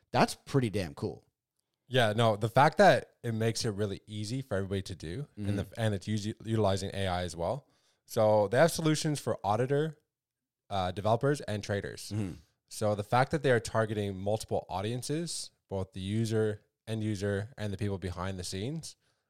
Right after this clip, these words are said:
Speaker 2: I really like. So they have this thing, uh, it's, it's for audits, and I think this will help everybody.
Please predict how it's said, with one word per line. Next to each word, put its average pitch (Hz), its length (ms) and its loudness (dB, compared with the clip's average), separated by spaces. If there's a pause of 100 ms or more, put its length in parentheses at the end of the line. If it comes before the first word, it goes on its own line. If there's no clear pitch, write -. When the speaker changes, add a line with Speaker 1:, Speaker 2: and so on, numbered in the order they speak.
(160)
Speaker 2:
I 101 60 -8
really 104 260 -2
like. 104 360 -4 (560)
So 120 240 4
they 127 100 8
have 156 180 8
this 156 160 4
thing, 127 380 4
uh, 104 420 6
it's, - 220 -6 (220)
it's - 120 -10
for - 160 0
audits, 104 560 0 (240)
and 104 160 -4
I 104 80 0
think 143 160 2
this 156 140 2
will 139 80 2
help 120 180 2
everybody. 98 440 -4